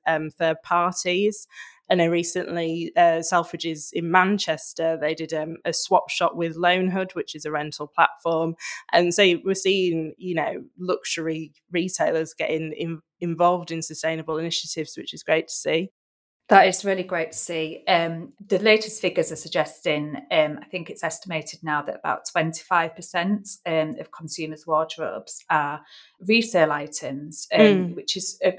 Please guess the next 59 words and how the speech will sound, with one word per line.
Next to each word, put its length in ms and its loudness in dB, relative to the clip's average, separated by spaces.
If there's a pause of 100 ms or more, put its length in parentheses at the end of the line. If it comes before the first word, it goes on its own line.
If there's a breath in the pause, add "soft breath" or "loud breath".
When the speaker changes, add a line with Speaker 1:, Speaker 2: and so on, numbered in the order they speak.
(120)
Speaker 2:
a 100 0
really 540 0
big 240 -4
move, 320 -2
isn't 340 -4
it, 140 -2
into 240 -10
that 220 -2 (100)
area? 480 -6 (420)
Speaker 1:
I 60 10
mean, 220 8
I, 340 10
I've 600 2
always 400 8
kind 260 -2
of 100 -8
shopped 280 0
secondhand 440 -4
fashion, 520 -2
you 80 -6
know, 100 -8
in 220 -8
charity 400 2
shops 320 -2
and 100 -8
things 240 -8
like 240 0
that. 300 4
And 340 -6
I 120 2
remember 380 0
when 200 0
I 320 -4 (600)
was 200 0
doing 240 10
it 80 2
when 120 8
I 100 8
was 200 2
younger, 300 6
I 160 12
used 220 8
to 60 2
get 200 6
some, 160 0
ge-, 80 4 (120)
well, 120 8
I 20 6
still 240 4
do 240 10
get 220 6
some 220 2
gems 360 10
from 200 6
there. 220 8
And 140 2
now 240 2
it's, 320 0
um, 380 2